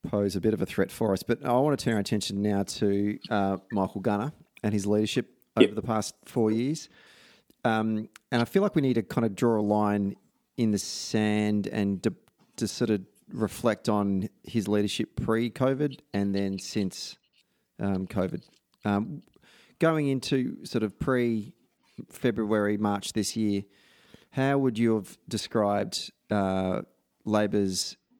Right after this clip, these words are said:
Speaker 1: standing within the electorate heading into an election year?
Speaker 2: I think, um,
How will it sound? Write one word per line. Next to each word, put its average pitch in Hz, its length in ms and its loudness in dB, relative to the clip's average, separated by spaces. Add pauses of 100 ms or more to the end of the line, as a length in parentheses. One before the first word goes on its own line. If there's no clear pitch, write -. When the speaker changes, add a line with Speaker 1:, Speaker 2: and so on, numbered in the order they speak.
(120)
Speaker 1:
standing 104 500 -2
within 98 220 0
the 98 80 0
electorate 95 400 -2 (480)
heading 101 180 0
into 95 160 -2
an 95 60 -2
election 92 340 -4
year? 90 160 -6 (1200)
Speaker 2:
I - 40 2
think, - 260 2
um, - 500 0